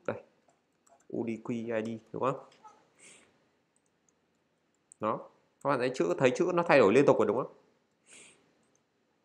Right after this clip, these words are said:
Rồi. Đấy là về cái, cái lo-, lo-, logic của mình là như thế nhá. Rồi, bây giờ chúng ta sẽ, bây giờ mình làm captcha thì nó sẽ phải hơi, hơi phức tạp một chút. Thì ở đây mình sẽ làm như sau này. Tạm thời mình sẽ đóng cái này lại này.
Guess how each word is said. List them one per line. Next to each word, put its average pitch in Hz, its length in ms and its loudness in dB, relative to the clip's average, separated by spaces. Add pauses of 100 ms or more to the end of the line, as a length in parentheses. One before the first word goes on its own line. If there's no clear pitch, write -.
Rồi. 110 240 0 (1400)
Đấy 123 140 4
là 156 100 6
về 131 320 8
cái, 135 280 2 (220)
cái 139 100 4
lo-, 165 260 4
lo-, 151 160 -2
logic 160 380 6
của 104 120 4
mình 117 160 0
là 117 80 0
như 127 120 -2
thế 123 160 4
nhá. 170 120 -4 (800)
Rồi, 127 160 6
bây 139 80 4
giờ 139 140 6
chúng 123 160 -6
ta 143 140 0
sẽ, 160 440 -2
bây 147 140 0
giờ 135 120 6
mình 117 160 -4
làm 110 180 -2
captcha 143 460 0
thì 110 100 -8
nó 107 340 -6
sẽ 160 160 -8
phải 98 200 -8
hơi, 101 180 -12 (560)
hơi 143 220 -2
phức 151 100 -8
tạp 135 180 4
một 113 100 -6
chút. - 220 -6 (240)
Thì - 340 -12
ở 104 40 0
đây 120 160 2
mình 110 140 -6
sẽ - 80 -6
làm 117 180 -4
như 110 60 -4
sau 120 180 -2
này. 101 100 -4 (1800)
Tạm 131 140 0
thời 131 180 8
mình 120 120 -2
sẽ 143 100 -2
đóng 123 160 6
cái 143 80 -2
này 156 100 -2
lại 123 160 -2
này. 95 120 -8